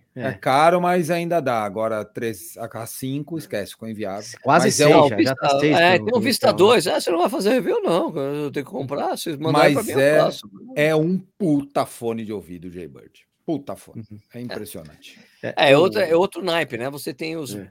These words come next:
Speaker 3: fones que querem tentar chegar ali, né? Mas é que são mais baratos, então não dá pra,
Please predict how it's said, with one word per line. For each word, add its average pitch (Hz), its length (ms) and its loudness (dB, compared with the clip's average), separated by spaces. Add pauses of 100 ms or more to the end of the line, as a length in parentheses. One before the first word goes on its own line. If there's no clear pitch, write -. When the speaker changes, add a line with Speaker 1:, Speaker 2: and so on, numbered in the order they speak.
Speaker 3:
fones 147 260 -8
que 135 120 -12
querem 143 220 -8
tentar 135 300 -6
chegar 139 400 -2
ali, 151 320 -2
né? 190 300 -8
Mas 147 200 -12
é 127 60 -8
que 120 160 -16
são 120 200 -10
mais 120 180 -8
baratos, 135 460 -4
então 110 380 -10
não 101 200 -8
dá 101 160 -4
pra, 92 360 -8